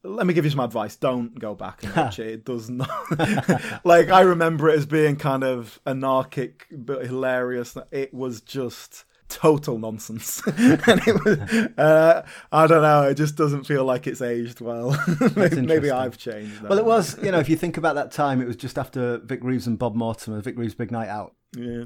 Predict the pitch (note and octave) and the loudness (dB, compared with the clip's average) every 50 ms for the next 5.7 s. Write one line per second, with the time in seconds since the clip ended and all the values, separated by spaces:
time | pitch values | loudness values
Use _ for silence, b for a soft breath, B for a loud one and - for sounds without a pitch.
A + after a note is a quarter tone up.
0 | A2 _ - D#3+ D#3+ D#3 D#3 - - D3+ C#3+ D3+ D3 D3 D#3+ D#3+ B2+ - E3+ D#3 | -14 _ -8 -6 -6 -6 -6 -8 -10 -8 -6 -6 -2 0 0 0 0 0 -2 -2
1 | C#3 - D#3 D3 D3 C3 C#3+ C#3+ C#3 B2 - B2+ A#2+ A#2 G#2 - - B2 A#2 A#2 | -2 -2 -4 -4 -2 -2 0 0 -2 -2 -4 -4 -6 -6 -6 -6 -10 -8 -8 -8
2 | A2 - - B2 A#2+ A#2+ A#2+ A2+ A2+ G#2+ F#2+ A2 G#2 G2+ A2 G#2+ _ _ _ B | -10 -8 -8 -6 -4 -4 -4 -4 -6 -8 -10 -12 -14 -14 -16 -18 _ _ _ B
3 | B B B G#3+ A3+ F3+ G#3 A3+ A3+ A#3 A3+ G#3+ G3 G#3+ G#3 G3+ G3 F#3+ F#3 F#3+ | B B B 2 4 6 8 8 8 8 6 6 6 4 4 6 4 4 4 4
4 | G3+ G3 F3+ D#3 D#3 D3 C#3 C#3+ C#3 B2 B2+ A#2+ A#2 A2 A#2 G#2+ A2+ C3+ D3+ D#3+ | 4 6 6 6 6 4 4 4 2 4 4 4 2 2 0 0 0 2 2 4
5 | D#3+ D#3+ C#3+ C3+ D#3+ D#3 D3+ D#3 D3+ C#3 C3 D3 C#3+ - | 4 2 0 0 -2 0 0 0 0 0 0 0 -2 -2